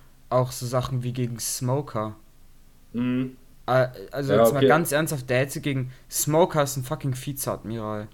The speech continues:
Speaker 2: Ja, und ein Logia-Nutzer.
Speaker 1: Ja, überleg mal, wie strong das ist. Dass er gegen den gewonnen hat, finde ich sogar viel lächerlicher als, äh, Crocodile, so.
Speaker 2: Also, auch noch mal, äh, zu Logia.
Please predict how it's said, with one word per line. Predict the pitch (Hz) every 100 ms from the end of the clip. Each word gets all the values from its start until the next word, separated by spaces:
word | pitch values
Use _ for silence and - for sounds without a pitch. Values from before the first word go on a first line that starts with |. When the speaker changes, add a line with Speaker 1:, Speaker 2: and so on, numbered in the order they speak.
| - - - - -
Speaker 2:
Ja, | 110 107
und | 117 139
ein | 139
Logia-Nutzer. | 131 143 101 - 92 - - 123
Speaker 1:
Ja, | 120 -
überleg | 156 139 139 147 170 165
mal, | 143
wie | 135
strong | 127 - 139 143 139
das | 113
ist. | 117
Dass | 131
er |
gegen | 127 135 135
den | 139 170 175
gewonnen | 139 156
hat, | 139
finde | - 143
ich | 127
sogar | 127
viel | 123 - 131
lächerlicher | 127 131 - 113 110 - 92
als, | 98 101 - -
äh, | 101 104 107 104 - - -
Crocodile, | - 113 120 110 104
so. | 98 107 107 - -
Speaker 2:
Also, | 113 113 120 117 113 - -
auch | - 139
noch | 151 147
mal, | 139 131 127 117 120 120 117
äh, |
zu | - -
Logia. | 123 127 139 156 160 175 -